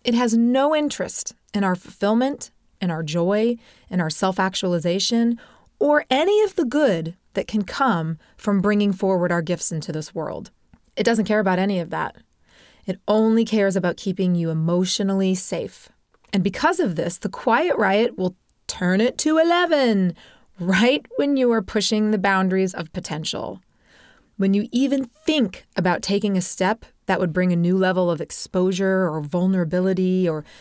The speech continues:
visibility or praise or even, yikes, criticism,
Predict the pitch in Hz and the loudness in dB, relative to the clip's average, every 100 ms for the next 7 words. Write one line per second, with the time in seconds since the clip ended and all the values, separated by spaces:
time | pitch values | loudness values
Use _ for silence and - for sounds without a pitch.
0 | - - 156 190 208 220 220 214 208 202 | -20 -6 0 2 2 2 2 2 0 -2
1 | 202 190 165 156 - _ _ _ - - | 0 -2 -2 -8 -16 _ _ _ -18 -4
2 | 214 214 233 185 185 196 165 175 - _ | 0 4 4 2 0 0 -2 -4 -12 _
3 | _ 294 156 - - - _ - 233 233 | _ -10 -10 -8 -10 -12 _ -4 0 0
4 | - 247 240 240 247 247 | 0 0 2 2 0 -2